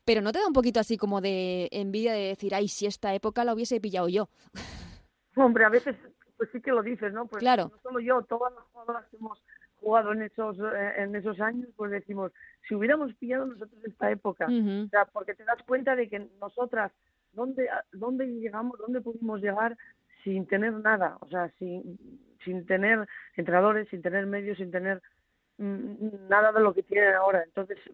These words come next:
Speaker 2: pues puedes im-, te imaginas, dices, "Quiero imaginarme que, que,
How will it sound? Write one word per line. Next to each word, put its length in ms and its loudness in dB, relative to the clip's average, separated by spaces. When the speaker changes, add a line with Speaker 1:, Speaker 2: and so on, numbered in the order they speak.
Speaker 2:
pues 180 -4
puedes 320 0
im-, 220 -8
te 100 -2
imaginas, 540 -6
dices, 240 -10
"Quiero 220 0
imaginarme 720 -2
que, 440 -6
que, 180 -8